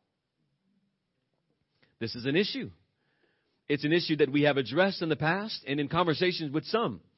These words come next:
It's still an issue as we approach the scriptures. Brothers and sisters, we must not be afraid, and we must not resist theological constructs or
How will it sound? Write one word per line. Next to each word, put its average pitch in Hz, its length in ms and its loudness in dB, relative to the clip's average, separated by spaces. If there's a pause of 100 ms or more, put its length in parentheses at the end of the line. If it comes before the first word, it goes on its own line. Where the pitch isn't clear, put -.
(600)
It's 170 240 -2
still 180 220 4
an 170 80 2
issue 196 340 2
as 135 100 2
we 147 120 2
approach 143 260 2
the 151 80 -6
scriptures. - 440 -6 (1000)
Brothers 175 200 4
and 175 200 0
sisters, 107 400 -4 (500)
we 151 140 2
must 147 600 0
not 151 500 0
be 170 300 -2
afraid, 151 640 0 (800)
and 160 140 2
we 165 140 4
must 165 500 2
not 170 300 2
resist 139 720 0 (640)
theological 170 600 2
constructs - 960 -4
or 175 440 6